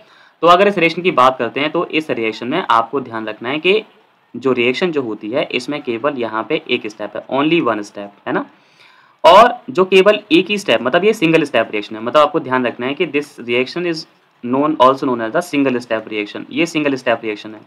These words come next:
अब इस single step में कितने compound हैं? सर देखो, यहाँ पे दो तरह की चीज़ें दिख रही हैं। अगर मैं देखना चाहूँ तो मेरा जो सी एच थ्री बी आर है, तो अगर आपसे ये पूछा जाए कि सी एच थ्री बी आर क्या है, तो आप इसे आसानी से बता सकते, बता सकते हो कि सी एच थ्री बी आर सर आपका subset molecule है। क्या है? subset molecule।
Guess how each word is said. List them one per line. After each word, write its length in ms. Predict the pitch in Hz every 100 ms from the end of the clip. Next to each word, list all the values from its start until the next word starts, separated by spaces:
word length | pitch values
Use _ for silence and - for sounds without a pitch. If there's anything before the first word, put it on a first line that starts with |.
| _ _ _ _ _ _ _ 156
अब 160 | 165
इस 120 | 247
single 240 | - 180 202
step 260 | 196 175
में 100 | 190
कितने 240 | 202 165 202
compound 380 | 190 165 175 175
हैं? 100 | 247 - _
सर 120 | 139
देखो, 340 | 120 120 107 - _ _ _ 117
यहाँ 260 | 135 143
पे 100 | 160
दो 140 | 185 151
तरह 160 | 156
की 80 | 151
चीज़ें 160 | 151 143
दिख 120 | 123
रही 120 | 107
हैं। 120 | 101 104 -
अगर 220 | 135 165
मैं 100 | 175
देखना 200 | 160 165
चाहूँ 200 | 160 160
तो 80 | 160
मेरा 140 | 160
जो 60 | 165
सी 220 | 160 127
एच 140 | 120 120
थ्री 140 | 180
बी 140 | 135 117
आर 160 | 107
है, 60 | 135
तो 100 | 156
अगर 160 | 151 151
आपसे 220 | 147 156
ये 60 | 156
पूछा 300 | 131 123 151
जाए 180 | 113
कि 100 | 120
सी 140 | 127 123
एच 120 | 120
थ्री 120 | 147
बी 100 | 139
आर 140 | 131 120
क्या 140 | 135
है, 120 | 107
तो 100 | 117
आप 120 | 127
इसे 220 | 131 156 165 -
आसानी 260 | 117 127 160
से 80 | 131
बता 140 | 113
सकते, 240 | 107 -
बता 200 | 110 117
सकते 200 | 110 107
हो 60 | 175 285 _ _ _ -
कि 60 | 131
सी 180 | 131
एच 100 | 143
थ्री 140 | 156 175
बी 140 | 127
आर 100 | 131
सर 100 | 143
आपका 200 | 135 175
subset 400 | 175 156 - 165
molecule 360 | 123 101 - 98
है। 80 | - -
क्या 100 | 135
है? 120 | 170
subset 300 | 180 160 180
molecule। 340 | 180 180 254